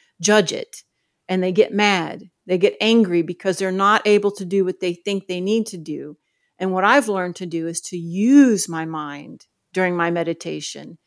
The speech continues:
because until you can see, hear, and feel those clairvoyant qualities, you have to use your imagination. That's the bridge.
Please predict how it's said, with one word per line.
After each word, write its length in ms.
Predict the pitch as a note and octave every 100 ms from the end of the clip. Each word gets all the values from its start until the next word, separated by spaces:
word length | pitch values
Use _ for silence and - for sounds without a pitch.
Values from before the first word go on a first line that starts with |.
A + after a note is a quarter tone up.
| _ _ _
because 440 | F3+ G3+ G3 F#3+ -
until 680 | G3+ G3+ - - C#4 E4 E4+
you 200 | B3+ A3+
can 300 | - G#3 G3+
see, 480 | - A#3 A#3+ B3 B3
hear, 320 | - A3+ G#3+
and 160 | F#3+ F3+
feel 360 | - C4 A#3+
those 200 | F3+ F3
clairvoyant 880 | - - G3 F3+ E3+ G#3 A3 F#3+ E3 _ -
qualities, 960 | - A#3 D4+ B3+ E3+ D3 C#3+ E3+ - _ _ _ _ -
you 160 | A#3
have 540 | G3+ - A3+ A#3+ C4+ _
to 80 | D4+
use 520 | B3+ G3+ G3+ G3+ F#3+
your 160 | F#3 F3
imagination. 1080 | E3+ C#3+ D3 D3+ C3 D3+ F3 - - - - _ _ _ _ -
That's 480 | F#3 G3+ A3 -
the 140 | - F3+
bridge. 960 | E3 F3 G3 G3 - C#3+ - - -